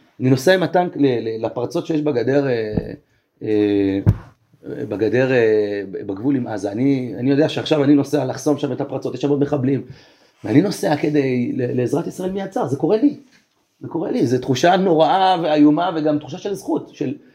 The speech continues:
ממש, אה, אה, לעשות משהו בסדר גודל הזה. למען עם ישראל, למען הקדוש ברוך הוא, למען החטופים, למען האחים שלנו, למען,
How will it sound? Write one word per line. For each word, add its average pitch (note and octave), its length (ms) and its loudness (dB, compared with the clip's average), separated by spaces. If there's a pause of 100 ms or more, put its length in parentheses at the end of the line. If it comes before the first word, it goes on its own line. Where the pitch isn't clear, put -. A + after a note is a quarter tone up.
(640)
ממש, C3 380 0
אה, F#3 280 2
אה, D3+ 180 0 (720)
לעשות E3 460 0
משהו A3+ 260 -2
בסדר F#3 340 -2
גודל G#3+ 280 0
הזה. - 140 -6 (520)
למען E3+ 300 6
עם F#3+ 160 0
ישראל, F3 500 -2
למען D#3 240 0
הקדוש F#3 400 0
ברוך F3+ 280 -2
הוא, - 160 -6 (540)
למען D3+ 220 2
החטופים, E3+ 600 2
למען F#3 260 0
האחים G3+ 280 -4
שלנו, D#3 440 0
למען, - 360 -8